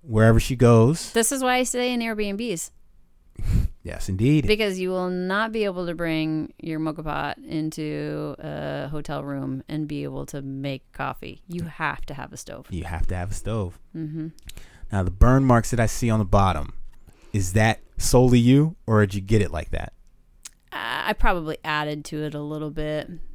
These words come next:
Speaker 2: but
Speaker 1: That's awesome.
Speaker 2: she's had some, she's had some years on her. And when I
Speaker 1: Wow.
Speaker 2: lived, uh, I took my kids and lived in Norway for, sorry, my kids and I moved to Norway for a half a year
Speaker 1: Okay.
Speaker 2: in two thousand seventeen, and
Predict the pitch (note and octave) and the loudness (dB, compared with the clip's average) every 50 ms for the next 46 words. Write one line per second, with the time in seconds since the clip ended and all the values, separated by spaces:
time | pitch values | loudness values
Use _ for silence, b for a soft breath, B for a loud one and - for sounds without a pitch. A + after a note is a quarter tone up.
0 | - - - - D3+ D3+ D3 C#3+ - - - - - - - - - - - - | -16 -12 -8 -8 -6 -6 -8 -10 -10 -10 -10 -10 -10 -10 -10 -12 -12 -12 -12 -12
1 | - - - F#3 F#3+ - G3 F#3+ E3+ D#3 - - E3 D#3 D3 D3+ C#3+ - - - | -12 -12 -14 -14 -14 -12 -12 -12 -12 -12 -12 -10 -8 -8 -8 -8 -10 -12 -16 -16
2 | G3+ F#3+ - F3 E3 - - D3+ D3+ D3+ D3 C#3+ C#3+ C#3+ C#3+ - - D3+ C#3+ C#3+ | -16 -16 -16 -16 -16 -14 -12 -10 -8 -8 -8 -8 -10 -12 -14 -12 -12 -12 -10 -10
3 | C#3+ C#3+ - - G#3+ A3 G#3 G3+ F#3+ F#3 F#3 F#3+ F#3+ F#3+ F#3+ F#3 F3+ F#3 F#3 F3+ | -12 -10 -6 -4 -2 -2 0 0 0 -2 -2 -2 0 0 -2 -2 -2 -4 -4 -4
4 | - - F3+ F3 F3 E3+ E3+ E3 D#3+ E3+ E3 D#3+ - F3+ - D#3+ D3+ D3 D#3+ D#3+ | -4 -4 -4 -4 -4 -4 -6 -6 -4 -6 -4 -6 -8 -8 -6 -8 -8 -6 -8 -10
5 | D#3 D#3 D#3 D#3+ D#3 D3 D#3 D3+ D3+ D3 D3 D3+ D#3 D3+ D3+ D3 D3+ D3 C#3+ - | -8 -6 -6 -6 -6 -6 -6 -6 -6 -6 -6 -6 -6 -6 -6 -6 -6 -8 -10 -10
6 | - D#3 D3+ D3 D3 C#3+ C#3 - _ _ _ - - C#3+ C#3+ C#3+ - B B B | -12 -10 -8 -8 -8 -10 -12 -14 _ _ _ -16 -14 -12 -10 -10 -12 B B B
7 | B B B B B B B - F3+ F3+ - A3+ A3 F#3+ F#3+ F3 E3 E3 E3 E3 | B B B B B B B -2 -2 0 0 -2 -2 0 -2 0 0 0 0 0
8 | E3 E3 E3+ E3 E3 E3 E3+ D#3+ D#3 - G3 F#3+ F3+ D#3+ D3+ D3+ D3+ C#3+ - D#3 | 0 0 0 0 0 0 -2 -2 -6 -8 -6 -4 -2 -2 -2 -2 -4 -6 -6 -8
9 | D3 C#3+ D3 D#3+ D3 D3 C#3+ - - D3 C#3 C#3 - C#3+ C#3+ C3+ C3+ C3+ C3+ C3 | -8 -8 -8 -8 -8 -6 -6 -6 -8 -8 -8 -8 -8 -8 -8 -8 -8 -6 0 2
10 | G#2+ F#2+ D#3 D#3+ D3+ D3+ C3+ - D3+ D3 C3 C#3 C#3 C3+ - - - - C#3+ C3 | 2 2 2 -2 -4 -6 -8 -8 -8 -8 -6 -6 -8 -8 -8 -10 -10 -8 -8 -8
11 | B2+ - - D3+ D3 C#3+ D3 C#3+ - B2+ C3 - - - - F#3 D3+ D3 C#3+ C#3 | -8 -8 -8 -6 -6 -6 -6 -8 -10 -10 -12 -16 -20 -18 -10 -8 -8 -6 -6 -6
12 | C#3 C3+ - | -8 -8 -10